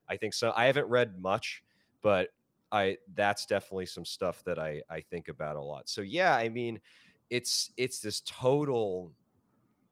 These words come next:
um, this idea that people still have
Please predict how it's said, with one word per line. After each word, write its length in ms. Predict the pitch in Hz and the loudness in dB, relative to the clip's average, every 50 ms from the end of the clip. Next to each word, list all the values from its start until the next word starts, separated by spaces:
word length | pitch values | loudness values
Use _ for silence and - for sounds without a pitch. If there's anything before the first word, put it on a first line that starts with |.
| _ _ _ _ _ _ _ - | _ _ _ _ _ _ _ -6
um, 460 | 95 95 90 87 87 82 85 82 73 - _ _ _ _ _ _ _ _ _ _ _ | -4 -2 -2 -2 -2 -4 -6 -10 -14 -16 _ _ _ _ _ _ _ _ _ _ _
this 200 | - 120 117 - | -6 -4 2 4
idea 560 | 143 127 110 95 - 113 120 131 139 135 120 110 | 4 4 2 0 -2 0 2 4 6 6 6 6
that 260 | 104 104 101 - - | 6 4 4 2 0
people 580 | - - 113 107 - - 101 95 92 92 90 - | -8 -8 -8 -8 -4 -2 0 0 2 0 0 -2
still 720 | - - - - - 117 113 113 113 113 113 113 113 107 101 | -4 -4 -4 -2 0 0 0 2 2 2 4 4 4 2 0
have 540 | - - 101 95 92 85 85 85 - - | -2 0 2 2 4 4 2 0 -4 -8